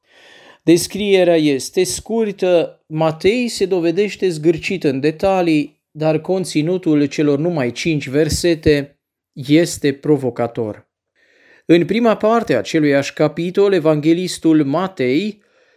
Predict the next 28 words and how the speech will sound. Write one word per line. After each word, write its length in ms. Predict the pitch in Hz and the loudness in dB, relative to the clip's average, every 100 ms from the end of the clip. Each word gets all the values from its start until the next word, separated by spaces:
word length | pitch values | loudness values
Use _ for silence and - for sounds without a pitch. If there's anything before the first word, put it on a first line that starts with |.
| _ - | _ 0
pe 120 | 180 | 0
care 640 | 190 190 190 185 180 165 - | 4 2 4 2 2 0 -6
ceilalți 720 | - 190 165 175 170 170 160 | -2 2 4 4 0 0 -4
doi 260 | 143 143 135 | 0 0 0
sinoptici, 960 | - 160 180 190 185 151 135 - - - _ | -2 -4 -2 -4 -2 -2 -2 -4 -12 -16 _
respectiv 640 | 175 175 160 165 147 165 139 | -2 0 0 -2 0 -2 0
Marcu 520 | 156 202 180 151 117 | 0 0 -2 -4 -8
și 220 | - 165 | -2 0
Luca, 600 | 147 143 147 202 202 - | 2 0 2 0 0 -2
îl 160 | 190 170 | 0 0
numesc 520 | 147 139 185 180 - | 0 0 -2 -4 -4
Levi, 640 | 135 151 185 135 139 226 - _ _ _ _ _ | 0 2 2 2 -2 -4 -8 _ _ _ _ _
a 160 | _ 214 | _ -4
surprins 800 | 214 190 156 156 185 208 190 175 | 2 2 2 2 -2 -2 2 2
vindecarea 580 | 156 202 165 175 175 175 | 2 0 0 0 0 0
slăbănogului 720 | - 160 143 143 165 147 143 | 2 2 2 2 0 2 2
din 240 | 131 127 | 0 -4
Capernaum, 960 | 123 165 160 127 117 127 175 202 190 - _ _ _ _ _ | -2 -4 0 -2 0 -2 0 -2 -4 -8 _ _ _ _ _
pe 140 | 233 | -6
care, 400 | - 156 175 233 | 0 2 4 2
știm 500 | 240 - 147 135 123 | -2 -2 0 0 -4
foarte 520 | - 175 208 175 131 | -2 2 2 0 -6
bine, 300 | 104 196 214 | -4 -4 0
l-au 200 | 196 160 | 2 2
adus 360 | 147 165 240 - | 2 0 -4 -2
la 180 | 127 120 | -2 -2
Domnul 360 | 170 165 131 | -2 -2 -4
Hristos 800 | - 202 180 - 160 175 - - | -6 -8 -6 0 2 2 -2 -10